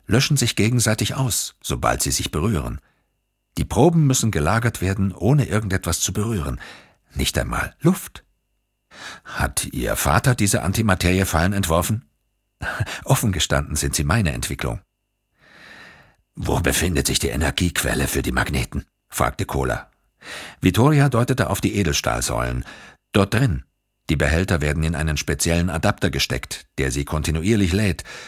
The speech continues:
sodass die Magneten niemals ausfallen können.“ „Und wenn das Feld zusammenbricht?“, warf Langton ein.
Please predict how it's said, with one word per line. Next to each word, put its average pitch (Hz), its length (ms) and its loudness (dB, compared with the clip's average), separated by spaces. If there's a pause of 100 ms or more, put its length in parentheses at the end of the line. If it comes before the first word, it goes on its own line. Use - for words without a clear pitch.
(180)
sodass 87 320 0
die 110 100 0
Magneten 120 460 2
niemals 135 340 6
ausfallen 64 500 0
können.“ 58 300 -4 (1040)
„Und 78 160 -2
wenn 73 140 2
das 71 140 0
Feld 90 240 2
zusammenbricht?“, 92 920 0
warf 67 200 -2
Langton 69 340 -4
ein. 65 240 -4